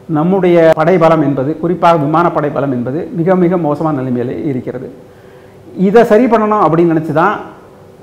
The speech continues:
ரஃபேலுக்கு போயிருக்காங்க. ஏன்னா, ம், காங்கிரஸ் அரசு பத்து வருஷம் ஆட்சியில் இருந்த போதும்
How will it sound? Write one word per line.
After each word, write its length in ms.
ரஃபேலுக்கு 600
போயிருக்காங்க. 500
ஏன்னா, 520
ம், 300
காங்கிரஸ் 420
அரசு 220
பத்து 220
வருஷம் 260
ஆட்சியில் 280
இருந்த 160
போதும் 360